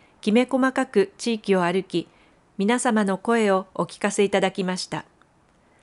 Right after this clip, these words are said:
地域の基幹産業である農林水産業の発展や、厳しい状況にある経済、雇用、暮らしを立て直し、物価高対策に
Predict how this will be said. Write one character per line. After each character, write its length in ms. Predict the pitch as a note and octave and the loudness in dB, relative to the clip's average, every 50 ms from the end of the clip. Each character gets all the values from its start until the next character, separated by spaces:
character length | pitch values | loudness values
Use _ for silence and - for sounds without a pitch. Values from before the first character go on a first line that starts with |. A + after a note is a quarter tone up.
| _ _ _ _ _ _ _ - | _ _ _ _ _ _ _ -6
地 200 | - C4+ C4 B3+ | -4 -2 -2 -2
域 200 | B3+ - A3 G3 | -2 -2 0 0
の 160 | F#3+ F#3+ F3+ | 0 0 -2
基 180 | - - - - | -4 -10 -6 -2
幹 200 | A3+ A#3 B3 B3 | 0 0 0 0
産 300 | B3 - C4 B3+ B3+ B3 | -2 -2 -2 -2 0 0
業 220 | A3 G#3 G3 G3 F3+ | 2 2 2 2 0
で 160 | F3+ F3 E3+ | -2 -2 -2
あ 80 | E3+ | -2
る 180 | D#3 E3+ E3+ - _ _ - | -2 -2 -4 -4 _ _ -2
農 240 | E3+ F#3+ G#3+ A#3 A#3+ | 0 0 2 2 2
林 180 | B3+ B3 B3 | 0 0 -2
水 240 | A#3+ - B3 B3 A#3+ | -2 -2 -2 -2 -2
産 300 | A#3+ - B3+ B3 A#3+ A#3 | -2 -2 -2 0 0 0
業 200 | G3+ G3+ F#3+ F#3+ | 0 0 0 0
の 140 | F3+ F3 E3 | -2 -4 -4
発 240 | E3 F3 E3+ - _ | -6 -6 -8 -8 _
展 260 | - G3+ F#3+ F#3+ F3+ | -2 -2 0 0 0
や、 220 | F3+ F3+ F3 F3 - _ _ _ _ _ _ - | 0 -2 -2 -4 -10 _ _ _ _ _ _ -8
厳 260 | - A3 G3 B3 B3 | -6 -4 -2 -2 -2
し 220 | - - C#4+ C#4 | -4 -2 -2 -2
い 60 | B3+ F#3+ | 0 0
状 160 | F3+ G#3+ G#3 | 2 2 2
況 260 | G#3 - - A3 G#3+ | 2 2 2 4 4
に 160 | G#3+ G#3 G#3 G3+ | 4 2 2 0
あ 100 | G3+ G3+ | 0 0
る 180 | F#3+ F#3 F3 - | 0 0 -2 -2
経 260 | - G#3+ A3 G#3+ G3+ | 0 2 2 2 2
済、 300 | F3+ E3+ F3+ F3 E3+ - - _ _ - | 2 0 -2 -2 -4 -6 -10 _ _ -8
雇 180 | - G3+ G#3 | -2 2 4
用、 360 | G#3+ G#3+ G3+ G3+ G3 F#3+ - - _ _ - | 4 4 4 2 0 -2 -4 -8 _ _ -8
暮 180 | - G3+ G3 | -2 0 0
ら 100 | G#3+ A3+ | 0 0
し 220 | A3 - - A3 A3 | -2 -2 0 2 2
を 40 | G#3+ | 2
立 180 | G#3+ G#3+ F#3+ | 0 -2 -4
て 140 | - G#3+ G#3+ | -2 -2 0
直 240 | G#3 G#3+ G#3 G#3+ G#3 | 2 2 0 0 -2
し、 260 | - - F3 E3 E3 _ _ _ _ _ _ _ | -2 -4 -6 -6 -6 _ _ _ _ _ _ _
物 140 | - F#3 F#3 - | -2 -2 -2 -2
価 120 | - B3 | -2 -2
高 280 | A#3+ B3+ B3 - B3+ B3 | -2 -2 -2 -2 -4 -2
対 180 | - B3+ B3+ | -2 -2 -2
策 280 | A#3+ - G#3+ G3 - F#3+ | -2 -2 -4 -2 -2 -2
に 220 | F3 F3+ F3+ F3 | -2 -2 -4 -6